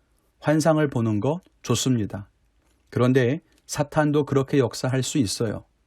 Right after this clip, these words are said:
그러므로 우리가 받은 예언이 성경에 어긋남이 없는지, 그리스도의 삶과 사역과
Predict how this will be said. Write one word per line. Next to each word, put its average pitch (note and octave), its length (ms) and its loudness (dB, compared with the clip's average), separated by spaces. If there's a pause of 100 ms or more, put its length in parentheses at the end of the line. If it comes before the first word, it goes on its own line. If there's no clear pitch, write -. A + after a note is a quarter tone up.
(420)
그러므로 C#3 600 2 (320)
우리가 C#3 320 4
받은 C#3+ 360 2
예언이 A2 520 2 (280)
성경에 E3 640 0
어긋남이 A#2 640 0
없는지, G#2+ 580 -2 (800)
그리스도의 D3 580 2
삶과 C3 520 0
사역과 B2 640 -4